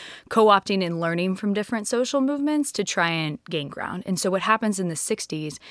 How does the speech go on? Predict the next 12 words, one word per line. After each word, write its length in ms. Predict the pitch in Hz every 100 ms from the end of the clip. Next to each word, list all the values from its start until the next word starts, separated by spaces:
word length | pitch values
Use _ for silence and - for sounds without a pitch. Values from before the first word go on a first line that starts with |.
| - - - -
is 180 | 190 165
they 180 | 185
really 380 | 170 180 196 196
start 260 | 180 180 165
to 100 | 165
feel 240 | - 180
like 280 | 165 156 147 180
both 280 | 180 170
at 120 | 170 -
home 260 | - 185
and 100 | 180
abroad, 580 | 160 - 151 147 143 -